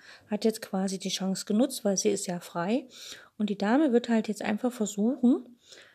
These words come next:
ähm, den Turm zu entfesseln. Denn wenn die Dame auf der B-Linie steht, möchte ja unser Turm gerne auf der A-Linie matt setzen.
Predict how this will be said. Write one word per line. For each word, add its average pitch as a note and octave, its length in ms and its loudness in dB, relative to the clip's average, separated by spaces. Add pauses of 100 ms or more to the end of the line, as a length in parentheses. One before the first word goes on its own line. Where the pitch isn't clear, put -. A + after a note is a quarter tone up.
(220)
ähm, A3+ 540 6 (500)
den G#3 140 4
Turm D#4+ 280 4
zu - 100 -2
entfesseln. E3+ 720 -2 (140)
Denn G#3 120 2
wenn G#3 140 2
die - 80 -12
Dame A#3+ 340 4
auf G#3 160 -2
der F3+ 320 -2
B-Linie G#3 560 2
steht, A#3+ 380 -2
möchte G#3 300 -4
ja G#3 120 -2
unser F#3+ 300 -4
Turm A#3+ 320 0
gerne G3+ 280 -4
auf - 120 -10
der G3 160 -6
A-Linie G3 400 0
matt A3 240 -2
setzen. D#3+ 480 -10